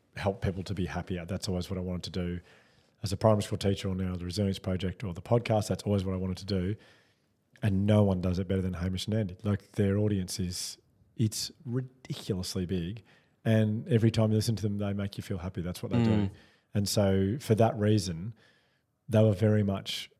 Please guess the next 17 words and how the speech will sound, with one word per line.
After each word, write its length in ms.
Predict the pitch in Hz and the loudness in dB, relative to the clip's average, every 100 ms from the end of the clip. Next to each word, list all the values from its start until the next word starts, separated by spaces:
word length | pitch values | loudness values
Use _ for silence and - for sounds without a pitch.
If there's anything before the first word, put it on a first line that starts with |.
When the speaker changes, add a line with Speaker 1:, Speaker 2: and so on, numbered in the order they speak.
| - | -4
Speaker 1:
looking 260 | 107 110 | -2 0
up 120 | 98 - | -2 -4
to 100 | 92 | -2
them 200 | 98 90 | 0 0
as 140 | 90 | -2
well. 260 | 101 95 95 | -2 -2 -2
Like, 200 | 101 120 | -2 4
I, 120 | 120 | 4
I 160 | 113 117 | 4 4
lived 420 | 113 123 98 - _ _ - | 6 4 2 -14 _ _ -4
quite 220 | - 107 | -2 -2
close 220 | - 101 - | 0 -2 -2
to 60 | |
Hamish 320 | 90 95 95 | -4 -2 -2
in 80 | 101 | -4
my 460 | 95 92 92 98 107 | -4 -4 -4 -6 -6
mid-thirties, 800 | 143 98 90 - 95 90 104 - | -6 -6 -6 -4 -4 -6 -10 -16